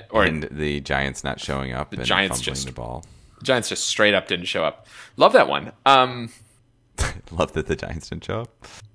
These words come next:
Speaker 1: Against the Broncos. Come on, guys.
Speaker 2: It was, like, one of their winnable ones, yeah.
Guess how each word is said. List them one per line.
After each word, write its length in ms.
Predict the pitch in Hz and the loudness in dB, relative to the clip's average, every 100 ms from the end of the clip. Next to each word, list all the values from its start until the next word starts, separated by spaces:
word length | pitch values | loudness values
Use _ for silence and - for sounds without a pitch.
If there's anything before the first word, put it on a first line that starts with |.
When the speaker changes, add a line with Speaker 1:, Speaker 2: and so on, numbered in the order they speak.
| _ - | _ -8
Speaker 1:
Against 260 | 160 196 208 | -2 -2 -2
the 60 | 214 | -4
Broncos. 600 | 185 220 220 101 - - | 0 0 2 0 -2 -8
Come 180 | - | 0
on, 100 | 156 | 0
guys. 380 | 98 92 - - - - _ - - _ | 2 0 0 -6 -12 -20 _ -20 -20 _
Speaker 2:
It 40 | 78 | -12
was, 100 | 90 | -6
like, 160 | 87 | -4
one 140 | 73 71 | -4 -4
of 40 | |
their 120 | 67 | -4
winnable 340 | 65 67 64 62 | -6 -8 -8 -8
ones, 340 | 60 52 - | -8 -10 -14
yeah. 140 | 67 | -12